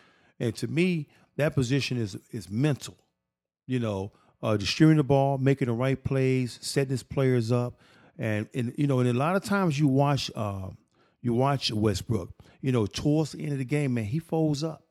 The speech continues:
you know, and you're right. You know, some stats are sometimes empty numbers. It is, you know, 'cause it doesn't tell the whole story.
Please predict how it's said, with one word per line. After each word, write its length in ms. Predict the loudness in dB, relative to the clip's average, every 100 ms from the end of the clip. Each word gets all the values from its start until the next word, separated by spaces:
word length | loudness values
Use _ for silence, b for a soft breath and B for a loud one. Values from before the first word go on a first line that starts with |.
| _ _ _ _ _
you 140 | 2
know, 140 | 4 2
and 160 | 0
you're 160 | 0 0
right. 320 | 0 -2 -6 _
You 140 | -2
know, 220 | 2 0 -2 B
some 260 | -4 -2 -2
stats 560 | -4 -2 -2 -2 -6 -6
are 60 |
sometimes 640 | -4 -4 -4 -4 -4 -6 -6
empty 280 | -6 -4 -2
numbers. 540 | -2 -4 -8 -18 -20 _ _ _ _ _ 0
It 140 | 4
is, 340 | 4 2 0
you 60 | 2
know, 100 | 2
'cause 180 | 0 -2
it 140 | 2
doesn't 400 | 4 6 4 0
tell 600 | -2 0 2 0 -4 -8 -2
the 120 | 0
whole 380 | 2 2 2 0
story. 580 | 2 4 4 0 -12